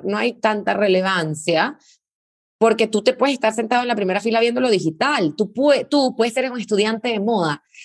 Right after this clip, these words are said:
y ver un desfile en vivo, cuando antes había que esperar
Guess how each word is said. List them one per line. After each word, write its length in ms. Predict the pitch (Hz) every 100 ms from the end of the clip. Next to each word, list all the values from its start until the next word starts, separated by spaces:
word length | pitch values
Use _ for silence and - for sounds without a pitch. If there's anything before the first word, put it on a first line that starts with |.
| _ -
y 100 | 226
ver 160 | 254 269
un 100 | 220
desfile 460 | 196 - 254 175 180
en 240 | 175 165
vivo, 420 | 220 220 143 - _ - -
cuando 240 | 190 208
antes 300 | 208 208 226
había 180 | 269 220
que 100 | 220
esperar 400 | - 214 208 254